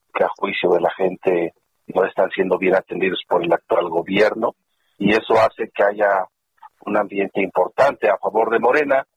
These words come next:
pero yo creo que todos tenemos que trabajar. Nosotros estamos llamando a los michoacanos y a las michoacanas a la unidad, preparándonos de manera consciente, plena, organizándonos de manera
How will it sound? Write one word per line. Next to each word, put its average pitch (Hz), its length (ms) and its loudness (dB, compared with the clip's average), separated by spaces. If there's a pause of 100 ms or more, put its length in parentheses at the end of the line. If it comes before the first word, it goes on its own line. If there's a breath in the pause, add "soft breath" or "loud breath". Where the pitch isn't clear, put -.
(320)
pero 101 680 0 (180)
yo 143 120 2
creo 156 160 0
que 147 120 -4
todos 143 500 -2
tenemos 123 460 0
que 123 160 0
trabajar. 127 680 2 (560)
Nosotros 107 400 -8
estamos 104 420 -4
llamando 98 760 0
a - 20 -6
los 90 140 -6
michoacanos 95 540 -2
y 101 40 2
a 98 60 2
las 95 100 -4
michoacanas 92 480 -2
a 92 80 0
la 92 120 0
unidad, 101 440 0 (480)
preparándonos 101 800 -2
de - 80 -8
manera 95 400 -2
consciente, 98 680 -4
plena, 104 580 0 (380)
organizándonos 95 1120 0
de 95 80 0
manera 90 340 0